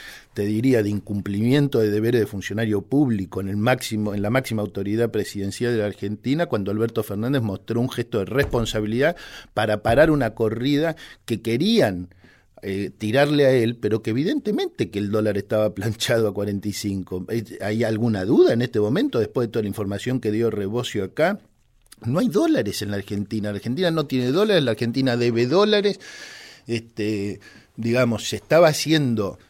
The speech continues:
se estaba financiando, yo esto lo denuncié públicamente un montón, en un montón de oportunidades,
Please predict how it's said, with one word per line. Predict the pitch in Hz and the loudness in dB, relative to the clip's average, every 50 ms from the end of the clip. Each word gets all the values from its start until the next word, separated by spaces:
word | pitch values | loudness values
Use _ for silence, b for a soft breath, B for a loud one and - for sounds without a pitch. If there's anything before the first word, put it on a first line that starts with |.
| b | b
se | - - 117 | -8 -8 -4
estaba | 113 - 175 180 165 | 2 4 6 6 6
financiando, | 175 - 139 127 127 127 123 120 - - 208 220 214 190 135 113 | 4 2 0 0 2 0 0 0 -2 -2 0 0 2 2 0 0
yo | 104 - 156 | 0 -2 -2
esto | 156 - 139 | 0 0 2
lo | 120 110 110 | 2 2 2
denuncié | 110 101 107 107 - - - 135 131 127 131 131 - - _ _ _ _ _ _ _ | 2 2 0 -2 -2 -2 0 2 2 2 2 0 -4 -12 _ _ _ _ _ _ _
públicamente | - 127 131 131 123 110 - 110 107 135 170 165 - | -2 0 2 2 0 0 0 0 0 0 0 0 -2
un | 131 104 | -2 -2
montón, | 104 107 104 - 127 131 143 143 143 - | -2 -2 -2 0 0 2 2 2 0 -2
en | - 98 | -2 -4
un | 101 101 | -2 -2
montón | 117 120 117 - 131 131 | 0 0 0 0 0 2
de | 120 110 | 0 0
oportunidades, | 95 101 98 101 113 117 156 208 196 151 - - | -2 -4 -4 -4 -4 -2 0 0 0 0 -2 -4